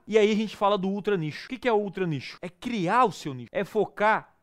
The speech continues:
dentro do mercado principal, é, nichos inexplorados que pode te ajudar a vender mais, escalar o seu negócio,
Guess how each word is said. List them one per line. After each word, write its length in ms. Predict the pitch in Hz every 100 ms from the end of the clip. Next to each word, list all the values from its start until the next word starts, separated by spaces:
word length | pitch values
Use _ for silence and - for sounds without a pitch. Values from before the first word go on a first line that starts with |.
| _ -
dentro 480 | 127 120 233 320
do 80 | 208
mercado 460 | 202 175 170 156 151
principal, 760 | 160 156 160 - 151 202 - -
é, 420 | 170 165 156 143 -
nichos 760 | 165 180 247 285 - 165 - - _
inexplorados 1120 | 277 294 277 269 - - 254 202 208 135 - -
que 140 | 196
pode 400 | - 190 196 151
te 180 | - 202
ajudar 540 | 220 202 196 156 247
a 40 | 302
vender 300 | 262 220 202
mais, 380 | 147 151 170 -
escalar 720 | 151 - - 190 180 214 302
o 80 | 294
seu 240 | - 226
negócio, 600 | 196 165 160 151 - 139